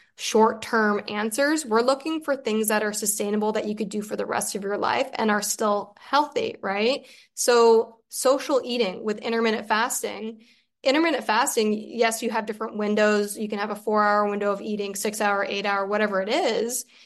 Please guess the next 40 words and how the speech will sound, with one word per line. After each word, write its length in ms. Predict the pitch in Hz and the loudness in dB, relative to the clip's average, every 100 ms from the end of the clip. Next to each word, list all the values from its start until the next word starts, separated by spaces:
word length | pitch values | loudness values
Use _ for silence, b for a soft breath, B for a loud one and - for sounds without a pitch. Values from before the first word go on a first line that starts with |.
| b b - | b b 2
but 260 | 254 - 226 | 2 2 0
you 200 | 226 285 | 0 0
are 120 | 320 | 0
going 240 | 302 294 | 0 0
to 80 | 285 | 0
be 140 | 233 | 0
missing 400 | 214 196 196 247 | 0 0 0 0
some 180 | 226 214 | 0 -2
opportunities 840 | 214 214 220 214 208 208 226 240 240 | 0 0 -2 -2 0 2 2 2 0
to 120 | 226 | 0
be 380 | 220 214 208 - _ | 2 2 0 -6 _
socializing 800 | - - 208 202 - 233 233 240 | -6 0 0 0 0 2 2 0
with 140 | 240 226 | -2 -4
people 320 | 247 254 247 | -4 -2 -2
and 160 | 202 196 | -2 -6
eating, 460 | 220 240 175 - 220 | -4 -2 -2 -4 -8
right? 260 | 202 214 220 | -2 0 2
You're 120 | 220 | 2
gonna 220 | 240 240 | 4 2
find 320 | 226 214 220 | 2 0 0
yourself 380 | 240 233 214 214 | -2 0 -2 -2
at 60 | 208 | -4
a 40 | |
restaurant 720 | 202 220 - 233 208 202 208 b b b 202 | -2 -2 -2 -2 -2 -2 -6 b b b -2
downtown 560 | 220 214 226 226 220 | 0 0 0 -2 -2
with 100 | 220 | -2
your 120 | 208 202 | -2 -2
buddies, 480 | 208 220 214 202 | -2 0 -2 -2
and 140 | 202 208 | -4 -2
you're 120 | 214 | 0
gonna 160 | 220 214 | 2 2
say, 340 | 220 214 208 | 4 4 2
"My 220 | 214 208 | 0 0
window's 420 | 202 214 220 208 | 2 2 2 2
closed, 340 | 214 226 226 214 | 0 2 4 4
I'm 240 | 202 202 | 0 -4
just 160 | - - | -6 -2
gonna 160 | 208 | -2
sit 220 | 196 - 240 | 2 2 0
here." 420 | - - - | -2 -6 -6